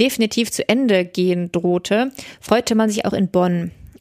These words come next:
Am sechsten April achtzehnhundertvierzehn hat die Stadt die Nachricht erreicht, dass die Alliierten, also die Briten, die Russen, die Preußen und die Österreicher, in Paris eingerückt waren und es gab Freudenfeiern in der ganzen Stadt mit Trommelwirbel, Glockengeläut und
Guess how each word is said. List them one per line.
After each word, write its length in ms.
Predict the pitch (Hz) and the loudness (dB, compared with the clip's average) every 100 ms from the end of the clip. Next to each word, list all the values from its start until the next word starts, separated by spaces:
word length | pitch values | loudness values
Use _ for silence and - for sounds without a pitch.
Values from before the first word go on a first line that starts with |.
| - | -2
Am 140 | 190 | 0
sechsten 360 | 190 240 - 214 | 0 -2 -4 -4
April 640 | 202 - 214 247 262 269 | -2 0 2 2 2 0
achtzehnhundertvierzehn 1400 | - - 214 196 190 - 233 269 - 302 302 294 240 214 | -4 -4 -2 -2 -2 -2 -4 -2 -4 -2 -2 -4 -4 -2
hat 220 | 226 - | -2 -2
die 400 | 214 202 202 - - | -2 0 0 -2 -6
Stadt 340 | - 208 - | -2 -2 0
die 80 | 196 | 0
Nachricht 360 | 190 208 226 | 0 0 -2
erreicht, 460 | 180 190 196 208 - - | -2 0 0 0 -4 -4
dass 160 | 185 | -4
die 120 | - | -2
Alliierten, 640 | - 185 202 220 254 233 226 | 0 0 2 0 0 0 0
also 220 | 180 170 | -2 -4
die 240 | 165 165 - - - | -4 -6 -6 -14 -6
Briten, 440 | - 247 - 262 262 | 0 0 0 -2 -2
die 100 | 190 | -2
Russen, 440 | - 208 220 208 | -6 -4 -2 0
die 100 | 196 | -2
Preußen 680 | - - 196 240 - 214 202 | -4 0 2 2 0 -2 -2
und 140 | 175 175 | -4 -2
die 100 | 214 | -2
Österreicher, 640 | - 185 175 185 208 233 - - - | -2 0 0 0 0 -2 -4 -20 -8
in 120 | - 190 | -4 0
Paris 320 | 190 220 226 | 2 2 0
eingerückt 520 | 180 170 180 180 - | 0 0 0 -2 -2
waren 500 | 180 185 226 240 233 | 0 2 2 0 -2
und 340 | - 190 190 | -4 -2 0
es 180 | - - | -2 -4
gab 240 | 180 180 - | 0 0 0
Freudenfeiern 720 | - 226 226 - 196 202 202 | 0 2 0 -2 0 0 0
in 100 | 190 | 0
der 120 | 185 | 0
ganzen 260 | 202 226 196 | -2 -2 -4
Stadt 400 | - 202 - - | 0 0 -2 -4
mit 160 | 175 | -6
Trommelwirbel, 800 | - 233 240 214 220 214 214 208 | -2 0 0 2 2 2 2 0
Glockengeläut 640 | - 247 226 202 180 180 - | -2 -2 0 0 2 0 -2
und 280 | 180 180 | -6 -6